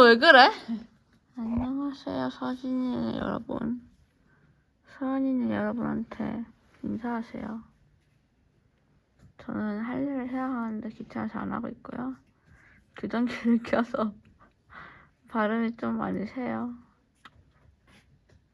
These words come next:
뒤에 서진이는 열심히 일을 하고 있어요.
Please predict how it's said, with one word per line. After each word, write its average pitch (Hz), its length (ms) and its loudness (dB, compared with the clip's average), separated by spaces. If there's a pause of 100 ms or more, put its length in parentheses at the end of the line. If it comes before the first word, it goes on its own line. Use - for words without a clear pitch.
(360)
뒤에 226 260 -8
서진이는 262 720 -4
열심히 208 500 -6
일을 220 300 -4
하고 247 220 -8
있어요. - 460 -14